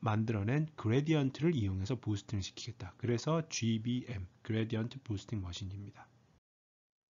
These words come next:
자, 그래서 그레디언트 디센트 알고리즘 다시 한번 설명을 해보면요. 어떤 특정한 우리가 찾아야 되는 가중치가 여기 이렇게 존재한다라고 했을 때 먼저 일 차 도함수 그레디언트를 계산하고요.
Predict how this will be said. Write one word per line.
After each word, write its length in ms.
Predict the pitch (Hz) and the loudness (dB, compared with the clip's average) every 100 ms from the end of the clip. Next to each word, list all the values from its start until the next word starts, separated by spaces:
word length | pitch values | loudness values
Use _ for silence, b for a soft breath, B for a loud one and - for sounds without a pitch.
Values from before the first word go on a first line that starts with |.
| _ _ _ _ _ _ _ _ _ | _ _ _ _ _ _ _ _ _
자, 140 | - _ | -20 _
그래서 480 | 127 107 101 123 160 B B B B | -12 -4 0 0 -2 B B B B
그레디언트 500 | - 127 147 165 160 | 4 6 8 6 4
디센트 380 | - 127 143 139 | 0 2 2 4
알고리즘 400 | 110 110 117 117 | 2 4 2 2
다시 300 | 117 98 - | 0 -2 4
한번 300 | 135 131 123 | 6 6 4
설명을 460 | 120 131 131 123 120 | 4 4 4 2 0
해보면요. 760 | 139 139 120 95 95 110 156 165 B B B | 0 2 0 0 0 2 2 0 B B B
어떤 400 | 120 - 127 127 | -6 2 4 4
특정한 680 | - - 165 156 151 147 147 - | -4 -2 2 4 6 4 0 -2
우리가 340 | 120 123 131 | 2 4 2
찾아야 380 | 127 160 156 147 | 0 0 2 2
되는 200 | 131 123 | 2 0
가중치가 680 | - 104 113 123 - 123 110 | -2 -4 0 0 -2 -2 0
여기 200 | 101 98 | 0 -2
이렇게 300 | 107 104 - | -4 -6 -12
존재한다라고 720 | 104 110 104 113 110 107 107 135 | -6 -2 0 2 2 0 0 -2
했을 180 | - 101 | -2 -2
때 280 | - 127 - _ _ _ | 2 2 0 _ _ _
먼저 640 | 120 107 110 107 127 147 - - _ _ _ _ _ _ - - | 2 4 4 4 4 2 -2 -20 _ _ _ _ _ _ -20 -2
일 160 | 131 131 | -2 0
차 180 | 135 - | -2 2
도함수 400 | 113 110 104 95 | 4 4 2 -6
그레디언트를 520 | - 123 123 113 - 101 | 2 6 6 4 2 -2
계산하고요. 480 | 92 98 92 127 | -2 -4 -4 -8